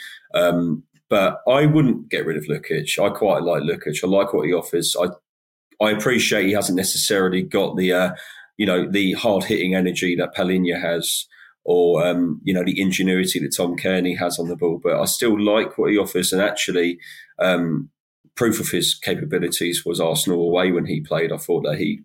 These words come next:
slotted in really, really well, um, obviously alongside Palhinha, and was a bit of a handful as well. Um, he hasn't hit the heights that obviously he achieved when he was at Torino.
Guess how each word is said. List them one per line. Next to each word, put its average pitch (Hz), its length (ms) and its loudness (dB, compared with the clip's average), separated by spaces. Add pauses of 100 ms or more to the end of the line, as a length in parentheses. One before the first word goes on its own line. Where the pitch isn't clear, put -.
slotted - 420 0
in 85 220 -2
really, 87 300 0
really 82 240 0
well, 87 360 0 (120)
um, 85 560 -2
obviously 80 260 -2
alongside 85 460 0
Palhinha, 85 520 0 (300)
and 127 140 4
was 160 200 4
a 147 60 4
bit 139 160 0
of 110 80 2
a 113 60 2
handful 110 480 2
as 101 160 0
well. 117 340 2 (400)
Um, 95 480 4 (560)
he 104 80 2
hasn't 113 320 2
hit 107 400 0
the 92 80 -2
heights 104 400 2
that 92 220 0 (100)
obviously 90 340 -2
he 90 180 0
achieved 87 380 0
when 87 80 0
he 87 80 2
was - 100 -2
at - 160 -4
Torino. 87 540 0